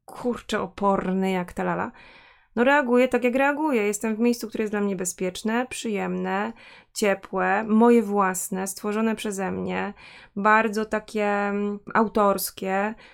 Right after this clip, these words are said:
w miejscu, w którym wydarzają mi się wyłącznie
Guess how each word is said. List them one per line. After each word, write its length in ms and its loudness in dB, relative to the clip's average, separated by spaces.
w 220 0
miejscu, 360 4
w 20 -8
którym 240 2
wydarzają 420 0
mi 140 2
się 120 -8
wyłącznie 680 -2